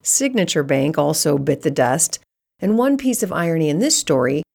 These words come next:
New York Community Bank was considered a winner in the last banking upheaval as the bank that acquired the assets of Signature Bank. There's quite a domino effect when any one piece of our financial system derails in some way.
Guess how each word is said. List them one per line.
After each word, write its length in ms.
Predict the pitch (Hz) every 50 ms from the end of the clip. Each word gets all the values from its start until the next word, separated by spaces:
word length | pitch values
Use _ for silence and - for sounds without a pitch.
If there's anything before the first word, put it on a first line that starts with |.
| _ _ _ _ _
New 140 | - 165 160 151
York 300 | 156 156 147 147 - -
Community 420 | - 170 160 156 151 151 151 156
Bank 360 | 156 160 151 147 151 160 -
was 140 | 170 160 -
considered 520 | - - 202 185 170 - 220 202 208 202 -
a 120 | - 220
winner 440 | 220 214 208 247 262 254 220 180 156
in 80 | 151 160
the 80 | 175
last 460 | 175 170 151 139 143 160 160 160 -
banking 380 | - - 143 147 143 165 151 143 -
upheaval 600 | - 208 214 214 - 170 147 135 143 135 139 147 - _ _ _ _ _ -
as 200 | - 151 160 160
the 100 | 185 175
bank 320 | 160 170 156 151 185 -
that 220 | - 143 - - - _ _ _
acquired 840 | - - - - - - - - 294 269 220 156 139 131 135 147 - - - _
the 160 | 175 151 -
assets 480 | 147 151 131 135 - - 135 135 -
of 120 | - 160 160
Signature 640 | - - - - 165 165 147 139 131 - 131 143
Bank. 400 | - - 85 - - - - - - _ _ _ _ _ _ _ _ _ _ _ _ _ _
There's 180 | 254 269 262
quite 300 | - - - 294 330 330
a 80 | 359 285
domino 540 | 220 175 180 156 160 165 170 165 165 160 156
effect 480 | 156 156 - - 175 147 143 143 -
when 200 | 170 156 160 - -
any 260 | - 208 233 240 247 254
one 280 | 233 202 180 175 180
piece 260 | 180 - 196 165 151
of 80 | - 156
our 100 | 165 156
financial 480 | 151 - 165 156 151 139 139 - 156 143
system 480 | 143 - 143 127 131 - 151 143 147
derails 560 | 147 160 160 156 151 147 143 147 143 143 151
in 140 | 156 143 147
some 300 | 139 - - 139 139 143
way. 340 | 143 - - - - - -